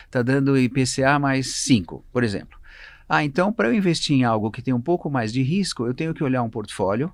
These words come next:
seja via fundo imobiliário ou diretamente, de talvez I P C A mais sete, I P C A mais oito, né? Essa é a métrica. Quando você pega esse investimento de imóvel e coloca em um fundo imobiliário, você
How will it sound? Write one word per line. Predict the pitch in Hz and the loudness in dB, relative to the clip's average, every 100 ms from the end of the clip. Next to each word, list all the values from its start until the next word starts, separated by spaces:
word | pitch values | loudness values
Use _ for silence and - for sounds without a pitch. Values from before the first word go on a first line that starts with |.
| - | -8
seja | - 208 208 | -2 0 0
via | 160 151 131 | 0 0 0
fundo | 139 123 | 0 0
imobiliário | 120 113 110 107 107 101 | 0 0 2 4 2 2
ou | 127 131 | 0 2
diretamente, | 117 101 101 143 156 208 214 - - - | 2 -2 -4 -4 -4 -6 -10 -18 -20 -8
de | 151 240 | -4 0
talvez | 202 147 170 | 0 2 0
I | 170 | 0
P | 139 | -2
C | 135 139 | -2 0
A | 131 143 | 2 4
mais | 139 131 131 | 2 2 0
sete, | - 92 - - - - - | 2 0 -2 -10 -14 -20 -14
I | 110 | -10
P | 113 | -8
C | 104 113 | -4 -2
A | |
mais | 117 113 104 | 0 0 0
oito, | 78 - - _ - | -4 -6 -20 _ -10
né? | 120 - - - - - | -10 -10 -18 -20 -20 -10
Essa | 151 196 - | -4 -2 0
é | |
a | 180 | 0
métrica. | 160 113 - 82 - - _ _ - - - - | 0 -2 -2 -8 -12 -18 _ _ -20 -20 -20 -8
Quando | 339 403 | -2 0
você | 320 - | 0 0
pega | 151 160 147 139 | 0 2 2 2
esse | 151 - 151 | 0 -2 -2
investimento | 135 123 139 113 101 - 95 | -2 -2 -2 -2 -2 -6 -8
de | 95 107 104 104 - - - | -8 -6 -6 -10 -18 -20 -4
imóvel | 143 123 104 92 80 - - - - - | 2 2 2 0 -6 -14 -20 -20 -20 -6
e | 139 | -4
coloca | 147 160 156 180 - 147 _ | 0 2 4 2 0 -6 _
em | 185 220 | -4 -2
um | 165 | -2
fundo | 131 113 104 | -4 -6 -6
imobiliário, | 101 98 110 107 113 151 127 95 98 - - - - | -4 -6 -6 -4 -2 -2 -2 -6 -10 -18 -20 -20 -14
você | 107 127 147 - - 160 160 | -6 -4 -2 -4 -2 0 -2